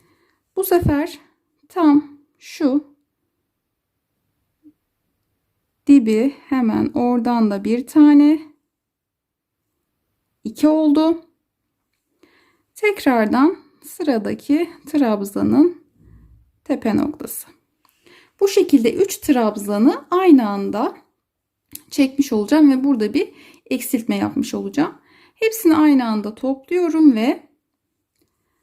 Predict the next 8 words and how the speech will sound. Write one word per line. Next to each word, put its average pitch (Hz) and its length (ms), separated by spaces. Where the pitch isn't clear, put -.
trabzanlarımı 220 1160
şu - 180
tepe 339 320
noktalarından 202 840
batarak 247 720
örmeye 262 680
devam 254 420
ediyorum. 208 580